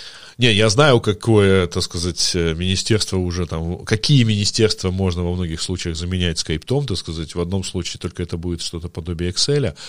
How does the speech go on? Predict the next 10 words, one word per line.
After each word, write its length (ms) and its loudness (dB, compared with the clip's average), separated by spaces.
а 120 2
в 60 -4
другом 340 0
такой, 240 -2
знаешь, 340 -2
тупо 300 -6
вот 260 -6
в 220 -8
Dev 200 0
нуль 200 -4